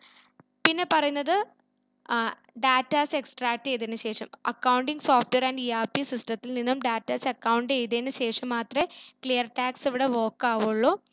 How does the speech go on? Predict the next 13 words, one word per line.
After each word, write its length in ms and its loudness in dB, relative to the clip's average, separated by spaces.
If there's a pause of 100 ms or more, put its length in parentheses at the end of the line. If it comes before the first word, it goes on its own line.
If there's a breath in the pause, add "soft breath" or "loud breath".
(340 loud breath)
ഇനി 120 0
ഇതിന്റെ 220 0
ഫീച്ചേഴ്സ് 580 0
എന്ന് 140 0
പറയുന്നത് 340 -2
ഒന്ന് 760 -2
online 400 2
ജി 80 -4
എസ് 240 -2
ടി 60 -2
കോഴ്സസ് 480 0
available 460 -2
ആണ്. 320 -2